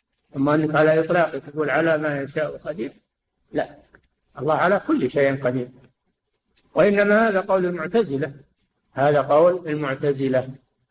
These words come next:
الذين لا يرون عموم القدرة. نعم.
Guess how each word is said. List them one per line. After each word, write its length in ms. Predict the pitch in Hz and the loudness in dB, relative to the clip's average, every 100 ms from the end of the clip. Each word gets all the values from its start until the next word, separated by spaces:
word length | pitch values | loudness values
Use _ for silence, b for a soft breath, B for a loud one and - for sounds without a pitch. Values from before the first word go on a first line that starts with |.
| _ _ _ - | _ _ _ -6
الذين 360 | 131 135 156 151 | 0 2 4 4
لا 300 | 139 160 165 | 4 4 2
يرون 320 | 151 147 139 | 2 0 -2
عموم 380 | 123 135 143 131 | -4 -4 -4 -4
القدرة. 500 | 127 147 139 117 - _ _ _ _ 139 | -4 -2 -2 -4 -8 _ _ _ _ -6
نعم. 200 | 120 | -6